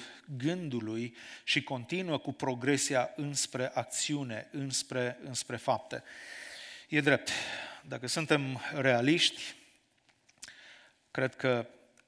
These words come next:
ne dăm cu toții seama în contextul în care firea noastră, pornirile lumii, atacul demonic sunt parte a existenței noastre, eh,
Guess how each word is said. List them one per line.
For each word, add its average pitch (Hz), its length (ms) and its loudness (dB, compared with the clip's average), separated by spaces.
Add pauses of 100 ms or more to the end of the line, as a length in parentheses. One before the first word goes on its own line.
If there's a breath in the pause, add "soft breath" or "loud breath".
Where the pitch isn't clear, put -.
ne 123 200 -6
dăm 135 160 2
cu - 120 -8
toții 127 280 -2
seama 120 380 0
în 113 100 -10
contextul 120 680 -2
în 117 140 -8
care 117 420 2 (300)
firea 156 500 4
noastră, 139 520 0
pornirile 139 760 0
lumii, 131 440 -2 (280 loud breath)
atacul 151 580 6
demonic 139 680 0
sunt 113 280 -4 (100)
parte 170 380 12
a 127 40 4
existenței 123 600 0
noastre, 143 500 2 (420 loud breath)
eh, 143 100 2